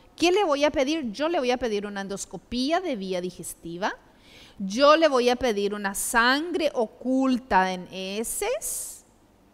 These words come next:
Y si yo le veo a mi paciente mal allí, ¿verdad? Es otra cosa cuando vos le ves al paciente, cuando vos le estás auscultando al paciente, le estás tocando, haciendo la expresión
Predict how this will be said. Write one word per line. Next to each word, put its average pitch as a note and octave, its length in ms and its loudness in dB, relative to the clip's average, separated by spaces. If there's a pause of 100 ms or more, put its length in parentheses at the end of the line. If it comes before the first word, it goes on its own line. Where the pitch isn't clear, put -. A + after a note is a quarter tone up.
(1400)
Y B3+ 100 2
si D4+ 200 0
yo D4 180 4
le G#4 140 4
veo C#4+ 160 4
a D4+ 40 0
mi D#4 100 -4
paciente C#4 600 0
mal G#3+ 800 6
allí, F#3+ 640 -2
¿verdad? F#3+ 380 2
Es A3+ 280 0
otra C4 240 -2
cosa A#3+ 260 -2
cuando A#3+ 240 0
vos G3+ 140 0
le A3 120 0
ves G3 320 -4
al G#3+ 100 -4
paciente, G3 440 -10
cuando F#3+ 220 -8
vos F#3 160 -6
le F#3+ 80 -4
estás F3+ 240 -4
auscultando G3 1000 -2
al F#3 80 -4
paciente, F#3 420 -10
le F#3+ 100 -2
estás - 280 -12
tocando, F#3+ 800 -4
haciendo F#3 340 -8
la F#3+ 100 -4
expresión F#3 640 -12